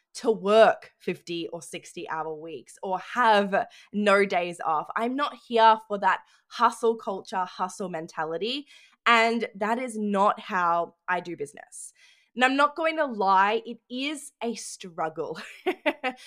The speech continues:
When you've been conditioned for your whole life to feel like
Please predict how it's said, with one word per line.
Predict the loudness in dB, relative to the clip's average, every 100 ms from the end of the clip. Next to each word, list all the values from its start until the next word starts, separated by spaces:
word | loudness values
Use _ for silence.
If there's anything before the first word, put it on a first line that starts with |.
| -20 -10
When | -6
you've | -2 -4
been | -6 -6 -6
conditioned | -4 0 0 0 -6 -6 -12 _ _
for | 2 4
your | 4 2
whole | 2 2 2 2
life | 2 2 0 -8 -12
to | -12 -12 -4
feel | 0 2 2
like | 2 0